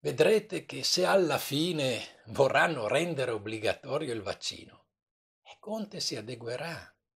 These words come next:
e dirà senza vergognarsi l'esatto contrario di quanto ha appena detto. E di esempi di questo tipo, ma ne abbiamo a bizzeffe.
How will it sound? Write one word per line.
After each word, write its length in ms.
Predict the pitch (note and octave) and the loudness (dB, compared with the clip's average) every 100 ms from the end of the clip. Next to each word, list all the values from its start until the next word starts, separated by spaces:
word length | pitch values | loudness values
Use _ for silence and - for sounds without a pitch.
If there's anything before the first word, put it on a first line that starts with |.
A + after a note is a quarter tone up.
| _ | _
e 100 | C3+ | -6
dirà 360 | B2 G2 G#2+ A2+ | -2 0 2 4
senza 640 | - - A#2 B2+ A2+ - F2 | 6 6 6 2 0 0 0
vergognarsi 1300 | G2 F#2+ F2 A#2 C3+ G#2+ F2+ - - C#3+ F3 F#3+ - | 0 0 0 -2 0 0 -2 -2 -4 -4 -4 -8 -6
l'esatto 760 | C#3 C#3 C#3+ C3 - - G3+ | -2 2 4 4 2 -4 -6
contrario 720 | - D#3+ C#3+ C#3 C3+ C3+ F3 | -4 -6 -4 0 0 0 -2
di 160 | G3 D3+ | -2 -4
quanto 500 | - C3 C#3 C#3+ G3 | -2 0 0 -2 -2
ha 80 | B2+ | 0
appena 560 | G#2+ - B2 D3+ D#3+ A2 | -2 -6 -6 -6 -6 -6
detto. 580 | G2+ C#3 - _ _ _ _ _ _ _ _ _ _ _ _ _ _ _ _ _ _ _ _ _ | -6 -6 -10 _ _ _ _ _ _ _ _ _ _ _ _ _ _ _ _ _ _ _ _ _
E 160 | _ D#3 | _ -10
di 140 | F3 | -4
esempi 320 | D#3+ A3 F3 | 0 0 -2
di 100 | C3+ | -6
questo 320 | - D3+ C#3+ | -2 0 -2
tipo, 380 | - G#3 - G2+ | -4 -8 -4 -4
ma 180 | E2+ - | -2 -4
ne 140 | - | -4
abbiamo 340 | G#2 F2 E2 D#2+ | -6 -8 -10 -8
a 60 | |
bizzeffe. 920 | F2 F2 - F#2+ F2+ - - - - | -10 -12 -2 0 0 -4 -12 -18 -20